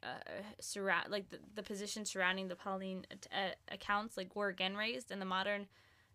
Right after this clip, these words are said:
consensus is that the letter was not written by Paul, but there is, however, like, no widespread agreement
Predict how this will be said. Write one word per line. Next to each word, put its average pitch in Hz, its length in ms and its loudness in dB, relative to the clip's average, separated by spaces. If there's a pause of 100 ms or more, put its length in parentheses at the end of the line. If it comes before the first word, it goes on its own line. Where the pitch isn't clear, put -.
(160)
consensus 240 760 0
is 214 160 -4
that 190 380 4
the 202 100 2
letter 196 380 2
was 190 440 2
not 175 340 0
written 285 200 -2
by 302 120 4
Paul, 339 360 4 (520)
but 220 200 2
there 277 240 8
is, 247 160 6
however, 196 500 6
like, 180 240 -2
no 202 300 4
widespread 196 560 4
agreement 196 480 0